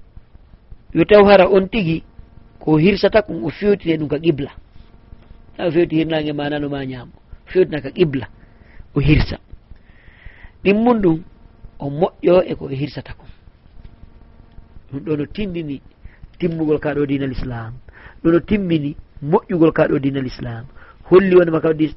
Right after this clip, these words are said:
di-, diinal Islam koye mborde ka Allah subhanahu wa ta'ala. Diinal Islam no jonniti kum be haqqe muɗum. Si tawi ha diinal Islam gollitirama, hana jama fo no wuuri e porgal, e ɓuttu, e deƴƴere.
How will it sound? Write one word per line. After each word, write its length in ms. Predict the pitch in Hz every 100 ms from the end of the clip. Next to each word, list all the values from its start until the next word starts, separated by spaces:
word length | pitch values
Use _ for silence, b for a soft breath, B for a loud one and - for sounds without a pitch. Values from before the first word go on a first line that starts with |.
| -
di-, 160 | 156
diinal 260 | 147 160 156
Islam 240 | 139 151
koye 160 | 139 151
mborde 240 | 139 131
ka 120 | 131 131
Allah 120 | 123
subhanahu 300 | - 123 -
wa 60 |
ta'ala. 280 | - - - b b b b b b b -
Diinal 320 | 175 247 220
Islam 360 | 220 - 202 180
no 80 | 180
jonniti 420 | 170 233 226 -
kum 220 | 208 190
be 160 | 208 247
haqqe 460 | 214 - - 226
muɗum. 320 | 202 180 160 135 - - - - - _ - _ - - - _ _ -
Si 60 | 143
tawi 180 | 165
ha 140 | 165 160
diinal 300 | 143 156 160
Islam 300 | - 156 143
gollitirama, 640 | 151 160 147 170 160 127 - b b
hana 220 | - 151 147
jama 260 | 147 143
fo 140 | 131 156
no 100 | 151
wuuri 220 | 143 139
e 40 |
porgal, 500 | - - 151 143 135 - - - -
e 60 | -
ɓuttu, 340 | 180 - -
e 100 | -
deƴƴere. 420 | 127 131 - -